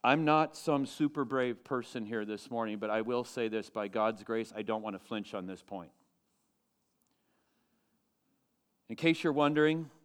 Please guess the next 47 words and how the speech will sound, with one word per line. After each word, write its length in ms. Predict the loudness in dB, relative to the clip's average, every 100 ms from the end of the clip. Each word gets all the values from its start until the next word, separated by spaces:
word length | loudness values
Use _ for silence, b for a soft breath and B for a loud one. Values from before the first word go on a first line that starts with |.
| _ _ _ _ _ _
we 280 | 0 4 6
as 180 | 4 2
elders 440 | 0 0 -2 -6
discussed 580 | -6 -8 -4 -2 -2 -4
this 220 | -6 -4
in 100 | -4
our 140 | -2 -2
meeting 360 | -2 -2 -4
Wednesday 380 | -4 -6 -4 -4
night, 300 | -4 -6 -10 -16 b b _ -6
or 100 | -4
not, 200 | -4 -4
or 120 | -2
Mo-, 200 | 0 0 0
Monday 320 | 0 2 2
night 240 | -2 -4
when 140 | -4 -4
we 100 | -4
met. 260 | -4 -4 -10 _ b b b b b b b b b b b b _ 0
And 120 | 6
I, 240 | 8 6 2
I 160 | 2 2
presented 480 | 2 2 4 2 0
to 100 | 0
them 200 | 0 2
what 140 | 2
I 100 | 2
wanted 320 | 2 -2 -2
to 100 | -8
do 280 | -4 -2 0
this 240 | -2 -6
morning 320 | -4 -2 -2 -4
and 100 | -4
the 60 |
reasons 400 | -2 -4 -4 -4
why 240 | 0 2 2
I 20 |
wanted 240 | 0 -4 -6
to 60 |
do 220 | -4 -2
this, 380 | 0 -2 -2 -8
and 100 | -6
they 100 | -4
unanimously 800 | -2 -2 -2 -2 -2 -6 -6 -6
said, 440 | -6 -4 -4 -4 -10 -16
"Do 220 | -6 -6 -6
it." 260 | -14 -20